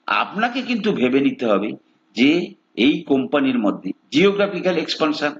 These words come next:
এরা ধরুন এখানে বলেছে দশটা স্টেটে ইউনিয়ন, এ, ইউপি, উত্তরাখণ্ড, গুজরাট, হরিয়ানা, আসাম, মণিপুর, মহারাষ্ট্র, ঠিক আছে, এছাড়াও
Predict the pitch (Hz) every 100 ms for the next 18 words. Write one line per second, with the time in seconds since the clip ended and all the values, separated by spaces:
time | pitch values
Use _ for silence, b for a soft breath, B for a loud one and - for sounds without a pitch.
0 | _ _ _ - 127 165 208 - _ _
1 | _ - - 123 131 160 190 - 131 160
2 | 156 147 156 175 135 131 147 143 - 117
3 | 156 165 - 120 131 127 117 _ _ -
4 | 110 98 110 147 139 147 151 160 139 -
5 | 135 131 123 117 117 120 120 104 107 110
6 | 113 101 101 113 104 104 101 107 107 95
7 | 98 - - 104 107 _ _ _ - -
8 | 131 - - _ - 202 196 147 151 220